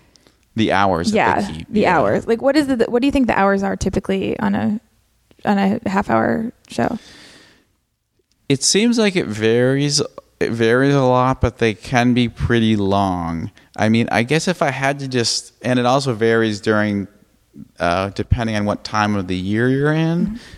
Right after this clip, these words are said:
Speaker 2: Mm-hmm.
Speaker 1: um, because the basic way that the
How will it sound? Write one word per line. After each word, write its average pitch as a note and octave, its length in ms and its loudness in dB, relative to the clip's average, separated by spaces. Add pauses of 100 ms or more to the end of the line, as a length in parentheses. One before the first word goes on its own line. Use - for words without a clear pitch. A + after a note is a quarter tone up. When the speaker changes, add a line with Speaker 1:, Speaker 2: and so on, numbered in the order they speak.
(140)
Speaker 2:
Mm-hmm. - 60 -16
Speaker 1:
um, G2 480 2 (1120)
because A2 320 2
the G#2+ 80 -2
basic A2 420 -2
way G2+ 380 0
that G2 240 -4
the F#2 340 0